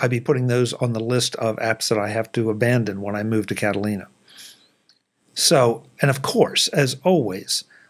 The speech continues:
I can't stress enough: backup, backup, and backup. Uh, you may want to back up even before you run these utilities because we are randomly updating things. And while both of these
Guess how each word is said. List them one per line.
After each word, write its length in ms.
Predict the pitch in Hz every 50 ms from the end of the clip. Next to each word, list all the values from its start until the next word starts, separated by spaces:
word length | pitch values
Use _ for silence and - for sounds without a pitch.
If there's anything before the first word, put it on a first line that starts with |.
| _ _ -
I 80 | 131
can't 320 | 123 131 - - - 151 135
stress 320 | - - - 127 120 -
enough: 340 | 131 120 110 104 104 - - -
backup, 640 | 135 117 - - 127 127 123 - 127 117 110 - -
backup, 400 | - 113 110 110 - 110 104 -
and 180 | - 117 113 101
backup. 520 | 117 113 104 - - 101 98 - - - - - - - - - - - _
Uh, 120 | - - -
you 180 | 139 123 123
may 160 | 123 131 127
want 140 | 123 123 123
to 40 | 120
back 280 | 113 127 127 123 123 -
up 100 | 117 131
even 220 | 127 120 123 123
before 300 | 113 120 - - 143 123
you 140 | 123 123 120
run 200 | 120 123 120 117
these 260 | 120 120 120 107 -
utilities 560 | 117 104 - - 117 104 98 95 98 95 -
because 500 | - - 117 - 127 117 110 107 104 -
we 200 | - 117 117 110
are 260 | 107 107 107 104 101 - - - - - - -
randomly 600 | 123 123 131 135 135 135 135 123 123 123 131 127
updating 540 | 127 127 127 127 127 120 110 107 110 107 -
things. 440 | - 117 101 101 107 110 - - - -
And 100 | 127 120
while 320 | 107 110 110 110 110 107
both 460 | 107 107 107 - 127 135 151 147 143 -
of 180 | - 131 113
these 300 | 107 117 110 113 110 -